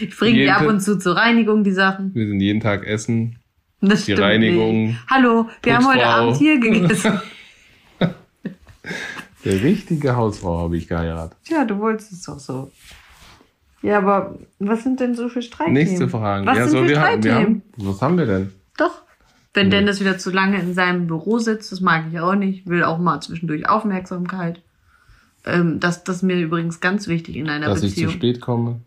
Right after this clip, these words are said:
Speaker 1: Ja, das ist ja, oh, das ist auch unerträglich. Aber Afrikaner, alles, was ein bisschen dunkler geht als Hauttyp,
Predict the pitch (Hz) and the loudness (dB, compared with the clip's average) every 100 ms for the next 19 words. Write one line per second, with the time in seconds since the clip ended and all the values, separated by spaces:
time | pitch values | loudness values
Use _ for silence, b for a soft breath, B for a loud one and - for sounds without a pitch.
0 | _ _ _ - 147 143 135 139 139 - | _ _ _ -10 -8 -8 -8 -12 -8 -8
1 | - - 131 B B _ _ _ - - | -8 -14 -20 B B _ _ _ -20 -20
2 | - 156 - - - - - - _ _ | -14 -12 -12 -14 -14 -16 -16 -20 _ _
3 | _ _ _ 170 165 - 165 - 180 180 | _ _ _ -2 -2 0 -4 -4 -8 -4
4 | 185 185 - 196 214 196 190 190 190 190 | -4 -2 -2 -2 -2 -4 -2 -2 -2 0
5 | 180 196 190 160 143 151 175 B B B | 0 0 0 -2 -2 -4 -6 B B B
6 | B - 165 156 - - - 170 165 165 | B -6 -4 -4 -8 -12 -4 0 0 -2
7 | 180 156 - | -4 -4 -8